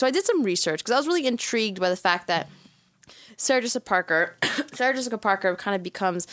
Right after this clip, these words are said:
this figure, you know, for, as an innovator of the nameplate. And I found that actually,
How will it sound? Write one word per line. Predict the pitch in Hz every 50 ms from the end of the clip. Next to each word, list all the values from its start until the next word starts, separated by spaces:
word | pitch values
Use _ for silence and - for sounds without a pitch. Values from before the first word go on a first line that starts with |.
| - - - - - - -
this | 180 202 190 - -
figure, | - - 202 190 185 160 170 175 165 160 151 151 151 147 - -
you | - 175
know, | 165 160 147 147 147 135 - -
for, | - - - - - - - 180 170 170 170 170 165 160 160 151 151 139 - - - _ _ _ _ _ _ _ - - - -
as | - 175 - - 202 196
an | -
innovator | - 214 226 220 190 180 170 156 156
of | 127 143 165 170
the | 165
nameplate. | 160 160 160 165 - - 165 143 139 131 - - _ _ _ _ - - - _ _ _ - - -
And | 214 208
I | 202 208
found | - - 202 196 220 240 254 233 208 185 175
that | 175 - -
actually, | 156 160 170 - - - - 165 165 - - 185 185